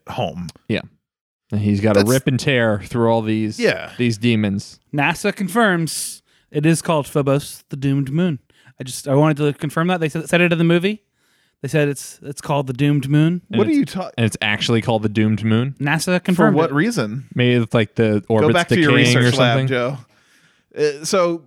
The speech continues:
Speaker 1: the movie gets that premise. I mean, it does that,
Speaker 2: Sure. I mean,
Speaker 1: and
Speaker 2: but that's an easy-ass premise.
Speaker 1: Yeah.
Speaker 2: Like
Speaker 1: The problem is what this movie and every other movie does, or, well, the, the other movie does, is exactly what you pointed out. It's like, we have to make it an ensemble movie and fill it with people.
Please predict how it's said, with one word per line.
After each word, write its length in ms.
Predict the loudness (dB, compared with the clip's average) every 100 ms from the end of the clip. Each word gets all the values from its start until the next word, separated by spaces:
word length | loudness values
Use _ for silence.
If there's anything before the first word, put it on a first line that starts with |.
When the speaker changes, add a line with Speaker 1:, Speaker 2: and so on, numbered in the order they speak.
| -20 _ _ _
Speaker 1:
the 140 | -2
movie 240 | 0 2 2
gets 180 | 0
that 180 | 0 0
premise. 460 | 0 -2 -4 -8 -8
I 80 | -2
mean, 400 | 0 0 -2 -8 -4
it 160 | -2
does 220 | 0 0 2
that, 180 | 2
Speaker 2:
Sure. 220 | 2 0 -4
I 120 | 0
mean, 80 | 2
Speaker 1:
and 80 | 2
Speaker 2:
but 100 | 0
that's 180 | -2 -2
an 80 | -2
easy-ass 480 | 0 2 2 2 0
premise. 480 | -2 -2 -2 -8 -14
Speaker 1:
Yeah. 240 | -8 -8 -6
Speaker 2:
Like 240 | -6 -6 -4
Speaker 1:
The 80 | -2
problem 300 | 0 0 2
is 160 | 2
what 160 | 0 0
this 220 | 0 0
movie 420 | 0 0 0 -2 -4
and 160 | -4 -2
every 200 | 0 0
other 180 | 2
movie 240 | 2 2 2
does, 320 | 2 0 0
or, 120 | -4
well, 160 | -6 -6
the, 160 | -8
the 200 | -4 -2
other 220 | 0 0 -2
movie 300 | -2 -2 0
does, 420 | 0 0 -4 -12 _ _ _ _ _ _
is 140 | -2 0
exactly 360 | 0 -2 0
what 140 | -2 2
you 180 | 0
pointed 320 | 2 0 2 2
out. 320 | 0 -2 -6
It's 180 | -12 -6
like, 300 | -4 -4 -6
we 100 | -4
have 160 | -4 -4
to 80 | -6
make 140 | -4
it 80 | -6
an 80 | -8
ensemble 500 | -12 -2 0 2 2
movie 380 | 2 2 0 0
and 140 | -6
fill 320 | -6 -2 0
it 80 | 0
with 160 | -2 -2
people. 500 | -4 -2 -4 -4